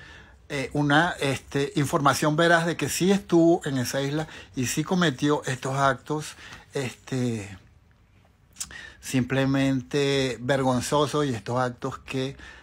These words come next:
se describen o to-, lo que todos sabemos que se iba a hacer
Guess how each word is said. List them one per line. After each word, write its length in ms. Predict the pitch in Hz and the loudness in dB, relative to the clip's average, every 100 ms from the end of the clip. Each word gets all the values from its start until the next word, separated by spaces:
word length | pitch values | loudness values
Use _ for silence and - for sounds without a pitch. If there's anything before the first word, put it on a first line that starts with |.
| - | -20
se 360 | - - 143 143 | -8 -2 -2 -2
describen 840 | 139 123 - 139 131 131 127 135 - - - | -4 -6 -4 0 2 4 2 -2 -8 -18 -8
o 240 | 135 135 - - | -2 -2 -2 0
to-, 240 | 151 147 - 143 | 2 2 2 0
lo 160 | 131 | 2
que 100 | 147 | 0
todos 320 | 120 135 143 | 4 4 4
sabemos 400 | - 151 127 139 | 4 2 4 0
que 160 | - 151 | -2 -2
se 160 | - 131 | 0 0
iba 420 | 120 139 175 185 | 2 2 2 -2
a 60 | 123 | -8
hacer 360 | - 131 131 | -4 -4 -4